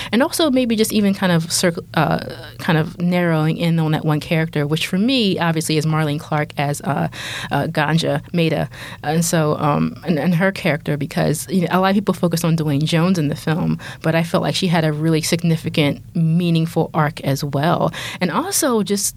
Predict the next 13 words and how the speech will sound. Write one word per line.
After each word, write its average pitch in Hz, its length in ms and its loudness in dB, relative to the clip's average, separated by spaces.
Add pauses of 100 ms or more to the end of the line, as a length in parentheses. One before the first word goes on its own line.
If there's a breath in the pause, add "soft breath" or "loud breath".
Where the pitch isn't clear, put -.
the 185 200 0
radicalness 185 760 0
of - 320 -2
her 156 440 2
character 170 500 0
towards 156 280 -2
the 156 200 -4
end, 240 320 2
where 160 240 2
she 233 440 0
decides 165 460 0
not 165 240 0
to 156 300 -2